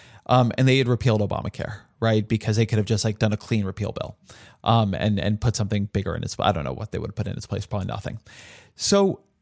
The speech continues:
if you believe, as I do, that health insurance is important in people's lives, well, then my view is that a, a political party coming into power and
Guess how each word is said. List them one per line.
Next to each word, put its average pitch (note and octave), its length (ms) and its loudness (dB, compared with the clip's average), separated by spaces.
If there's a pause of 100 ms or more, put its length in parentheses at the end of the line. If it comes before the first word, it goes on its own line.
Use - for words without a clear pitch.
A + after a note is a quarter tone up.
(880)
if B3+ 260 2
you C#4+ 120 4
believe, D#3 840 -2 (140)
as A#2 200 4
I F#2+ 200 0
do, F#3+ 380 -6 (540)
that C3 180 4
health D3 320 2
insurance D3+ 400 2
is B2+ 120 2
important C#3+ 540 0
in A#2+ 100 0
people's G#2+ 400 -4
lives, - 600 -10 (800)
well, C#3+ 140 4
then D#3+ 180 4
my F3+ 300 2
view G2+ 460 -2 (480)
is B2 240 4
that A#2+ 280 4
a, A#2+ 200 6 (320)
a A#2 100 4 (280)
political D3+ 380 4
party B2 360 2
coming A2+ 320 -2
into G#2+ 160 -2
power - 540 -6 (640)
and A#2+ 280 2